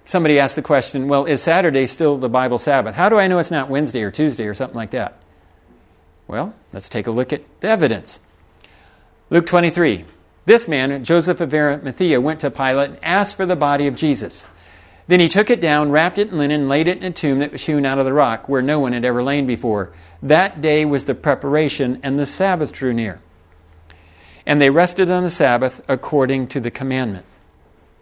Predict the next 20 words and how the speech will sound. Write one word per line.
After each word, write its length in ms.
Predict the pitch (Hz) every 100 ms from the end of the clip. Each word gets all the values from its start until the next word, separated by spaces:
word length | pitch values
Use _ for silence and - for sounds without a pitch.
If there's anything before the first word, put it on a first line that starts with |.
| _ _ _ _ _ _ _ _ _ _ - _ _ _ -
Preparation 800 | 196 190 190 185 214 214 190
day 520 | 139 123 110 117 143 - _ _ _ _ _ _ _ -
is 160 | 151
what 160 | 139 156
the 80 | 139
Jews 320 | - 156 156
call 340 | 147 131 127
the 160 | 123 120
sixth 320 | 113 165 -
day 140 | 147 131
of 80 |
the 80 | 113
week, 280 | 117 110 87
or 80 | 107
Friday. 440 | - 110 95 87 _ _ _ _ _ _ _ _ _ _
They 100 | 139
were 120 | 135
preparing 480 | 127 139 131 151 156
for 240 | 135 135 123
the 280 | 123 127